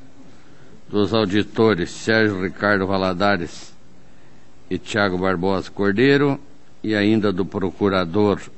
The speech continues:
junto a esse tribunal, designado para a sessão, Gabriel Guileger,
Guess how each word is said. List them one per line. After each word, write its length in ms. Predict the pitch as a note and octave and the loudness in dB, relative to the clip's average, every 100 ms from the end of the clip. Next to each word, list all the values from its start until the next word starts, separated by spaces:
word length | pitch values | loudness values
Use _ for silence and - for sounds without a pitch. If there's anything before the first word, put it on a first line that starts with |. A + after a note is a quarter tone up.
| - | -12
junto 500 | F2 G#2 G#2 F#2+ G2 | -2 2 4 2 0
a 80 | F#2+ | 0
esse 260 | F#2 - | 0 -2
tribunal, 680 | G2 F#2+ G#2 A#2 A#2 C3 C3 | -4 -2 2 4 4 4 4
designado 760 | A2 G#2 G2+ F#2 G2 G#2 G2 E2 | 2 0 2 2 4 4 2 -2
para 220 | F#2 F2+ | -4 -4
a 40 | |
sessão, 560 | - G2+ - B2+ C3+ C3 - - - - - - - - - - - | -4 -8 -2 2 2 0 -6 -16 -16 -16 -16 -16 -16 -16 -16 -16 -14
Gabriel 600 | - F#2+ F#2 G2 G#2 G2+ | -4 0 2 4 4 4
Guileger, 840 | F#2 F#2 F2+ G#2+ G2+ A#2+ C#3 C#3 | 2 0 2 2 4 4 4 2